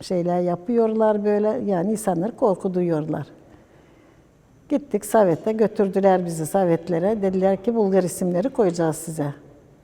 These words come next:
Kimse razı gelmiyor. İsmini de söylemeden dışarıda çıkarmıyorlar seni.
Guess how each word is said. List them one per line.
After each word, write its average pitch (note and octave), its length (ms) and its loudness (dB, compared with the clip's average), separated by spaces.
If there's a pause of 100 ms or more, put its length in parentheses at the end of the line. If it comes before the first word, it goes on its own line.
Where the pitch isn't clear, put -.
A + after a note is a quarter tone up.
(440)
Kimse G3 340 0
razı A#3 280 2
gelmiyor. G3 640 0 (1400)
İsmini B3 500 4
de C#4 80 8
söylemeden A#3+ 680 6
dışarıda A3+ 380 2
çıkarmıyorlar F3 760 4
seni. G3 400 2